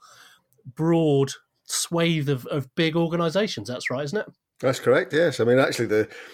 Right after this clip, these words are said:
Speaker 2: my B B C career was twenty-one years, so I had lots of different jobs, and, uh, some of them involved,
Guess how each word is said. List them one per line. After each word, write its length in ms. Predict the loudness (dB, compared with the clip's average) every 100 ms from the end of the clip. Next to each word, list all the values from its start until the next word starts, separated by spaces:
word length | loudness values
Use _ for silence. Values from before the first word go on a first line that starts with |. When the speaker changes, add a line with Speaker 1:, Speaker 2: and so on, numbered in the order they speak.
| -8
Speaker 2:
my 80 | -2
B 140 | 2 2
B 100 | 0
C 220 | 0 -2
career 280 | 0 0 2
was 120 | 0
twenty-one 440 | -2 -2 0 0
years, 240 | 0 -2 -2
so 80 |
I 40 | -4
had 80 | -4
lots 180 | -6
of 80 | -6
different 320 | -8 -8 -12
jobs, 440 | -6 -4 -4 -6 -8
and, 320 | -8 -10 -8
uh, 280 | -6 -6 -6 -12 _ _
some 180 | -2 2
of 100 | 2
them 120 | 2
involved, 600 | -2 0 2 2 0 -4